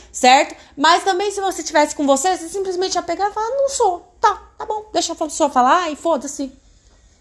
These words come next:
Não ia ligar, não ia te abalar, não ia acontecer merda nenhuma com você. Não ia. Tá? Agora, se a pessoa trouxe, você acreditou, e aí, diante do que você acreditou, dos outros,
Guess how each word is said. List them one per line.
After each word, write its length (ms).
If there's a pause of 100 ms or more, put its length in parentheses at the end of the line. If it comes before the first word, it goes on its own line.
(840)
Não 160
ia 140
ligar, 360
não 100
ia 100
te 100
abalar, 480
não 60
ia 60
acontecer 240
merda 340
nenhuma 240
com 80
você. 320 (1300)
Não 140
ia. 360 (880)
Tá? 120
Agora, 240
se 60
a 40
pessoa 220
trouxe, 340
você 180
acreditou, 720 (220)
e 120
aí, 480 (120)
diante 460
do 80
que 80
você 180
acreditou, 280
dos 240
outros, 280